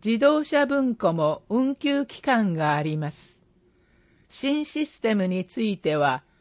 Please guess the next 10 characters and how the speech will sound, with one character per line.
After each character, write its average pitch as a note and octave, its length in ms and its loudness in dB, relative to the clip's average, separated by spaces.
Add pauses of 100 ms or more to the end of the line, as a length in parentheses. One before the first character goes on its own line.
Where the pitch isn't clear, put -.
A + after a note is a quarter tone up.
(280)
大 B3 180 0
阪 D4 440 -2
市 C#4+ 220 -6
民 C4 340 2
の G3+ 160 0
皆 A3 320 0
さ G3+ 260 0
ん E3+ 160 -4
へ D3+ 300 -6 (240)
を A3 260 -2